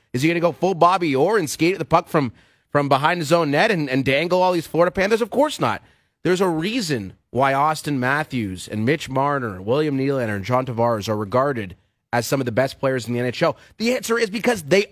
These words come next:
are. But when it comes to these pivotal moments, and I understand those guys played really well against Tampa Bay. Like, they did. But it's another level of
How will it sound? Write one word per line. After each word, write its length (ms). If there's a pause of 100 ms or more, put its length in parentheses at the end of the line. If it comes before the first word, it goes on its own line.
are. 420
But 640 (260)
when 220
it 120
comes 360
to 100
these 220
pivotal 480
moments, 600 (380)
and 220
I 180
understand 460
those 120
guys 200
played 180
really 320
well 260
against 300
Tampa 320
Bay. 360 (220)
Like, 200
they 120
did. 380 (160)
But 220 (180)
it's 160
another 560 (560)
level 640
of 640